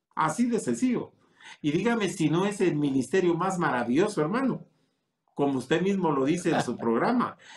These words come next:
es el, el canal de la reconciliación. O sea, sin palabra,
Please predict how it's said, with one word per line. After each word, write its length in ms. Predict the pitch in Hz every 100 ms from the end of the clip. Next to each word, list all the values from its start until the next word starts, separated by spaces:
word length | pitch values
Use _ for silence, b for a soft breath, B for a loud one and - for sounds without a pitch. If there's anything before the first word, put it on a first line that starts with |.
| B B
es 260 | - 147 165
el, 200 | 147 131
el 220 | 135 123
canal 400 | - 117 139 196
de 100 | 170
la 180 | 127 117
reconciliación. 1300 | 120 120 123 113 123 110 107 - - 175 302 277 165 - _ _ _ _ b b
O 80 | 151
sea, 320 | 156 185 - _ _ -
sin 260 | - -
palabra, 680 | 240 143 151 101 104 -